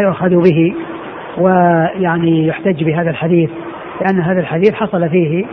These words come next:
يعني استثناء. وأما ال-،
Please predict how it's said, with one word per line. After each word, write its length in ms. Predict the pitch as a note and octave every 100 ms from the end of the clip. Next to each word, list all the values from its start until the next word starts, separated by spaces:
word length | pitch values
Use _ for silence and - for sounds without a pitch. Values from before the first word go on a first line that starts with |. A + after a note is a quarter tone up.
| - - - -
يعني 520 | F#3 F3 E3+ F3 G#3
استثناء. 500 | A3 - F#3+ F3 F3+ - - - - - - F#3
وأما 960 | F#3+ F#3 F3 F3+ A#3 G#3 G3 F3+ F3 F3+ -
ال-، 600 | F#3 F3 E3+ E3 D#3+ D#3+